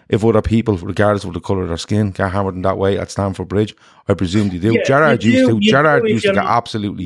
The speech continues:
Speaker 2: Yeah.
Speaker 1: hounded at Stamford Bridge. But it, in the day and age we're in, P, and I know it's hard to fucking take at times,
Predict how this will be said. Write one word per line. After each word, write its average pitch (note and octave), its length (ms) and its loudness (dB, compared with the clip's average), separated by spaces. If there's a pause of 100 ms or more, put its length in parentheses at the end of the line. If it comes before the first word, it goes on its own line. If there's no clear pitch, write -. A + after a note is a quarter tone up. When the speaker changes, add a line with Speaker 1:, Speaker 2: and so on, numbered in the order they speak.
Speaker 2:
Yeah. - 500 -16
Speaker 1:
hounded B2 380 2
at A2+ 180 -2
Stamford A#2 380 -2
Bridge. A#2 260 0
But B2 160 0 (460)
it, - 220 -2
in C#3+ 160 2
the C3+ 80 2
day E3 260 2
and E3+ 100 2
age D3+ 200 2
we're A#2 120 4
in, C3+ 180 4
P, F#2+ 280 -6 (180)
and A2+ 160 2
I A2 160 0
know D3 220 4
it's D3 80 -4
hard C3+ 260 0
to A#2 60 -10
fucking - 300 -10
take B2 340 -4
at A2+ 80 -6
times, F#2+ 320 -6